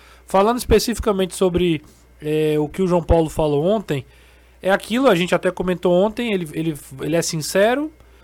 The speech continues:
né? Ele é, ele assume o, o que tem que assumir, assume a, as dívidas. Eu acho que é o mínimo, né? Porque mentir agora seria,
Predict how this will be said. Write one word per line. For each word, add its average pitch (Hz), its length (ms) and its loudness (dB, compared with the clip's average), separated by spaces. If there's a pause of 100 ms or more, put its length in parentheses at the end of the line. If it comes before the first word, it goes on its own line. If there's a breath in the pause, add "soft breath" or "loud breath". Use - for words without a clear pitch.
(200 soft breath)
né? 170 240 -2
Ele 156 260 -2
é, 160 400 2 (400)
ele 151 380 -12
assume 254 680 -2 (360 soft breath)
o, 156 520 -4
o 147 60 -8
que 180 140 -6
tem 180 180 -2
que - 60 -2
assumir, 165 440 -2
assume 180 320 0
a, 151 220 -2
as 135 140 -2
dívidas. 214 640 -4 (360 soft breath)
Eu 156 160 0
acho 175 160 4
que 196 80 2
é - 20 6
o 208 80 6
mínimo, 277 520 -2
né? 208 180 0
Porque 170 760 0 (320 soft breath)
mentir 202 560 2
agora 175 340 6
seria, 175 540 2